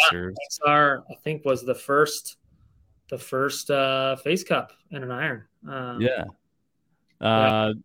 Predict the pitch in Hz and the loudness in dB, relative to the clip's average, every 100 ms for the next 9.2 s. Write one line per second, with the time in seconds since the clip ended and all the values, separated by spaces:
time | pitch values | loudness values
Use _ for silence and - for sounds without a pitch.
0 | _ - - 165 165 - 180 165 156 151 | _ -4 6 6 6 4 4 6 6 6
1 | 151 180 - 175 160 143 - 127 139 139 | 6 4 4 4 6 4 0 0 0 2
2 | 135 123 117 120 104 - 98 92 101 - | 0 0 -2 -4 -6 -6 -6 -6 -6 -6
3 | 113 113 95 107 95 98 85 95 95 104 | -6 -6 -4 -4 -2 -4 -4 -6 -4 -6
4 | 95 92 - 95 - 95 90 85 87 78 | -4 -4 -4 -10 -4 -4 -2 -2 0 0
5 | 73 - _ _ 131 117 90 87 87 87 | -2 -8 _ _ -10 -2 0 2 0 -4
6 | 90 107 117 131 139 135 110 113 113 107 | -6 0 4 4 4 2 0 0 0 -2
7 | 101 - 101 98 - 95 90 _ 110 110 | -4 -6 -4 -4 -4 -6 -6 _ -6 -4
8 | 101 92 _ _ - 104 98 92 - 98 | -4 -6 _ _ -4 -4 -4 -6 -8 -8
9 | 98 113 | -6 -8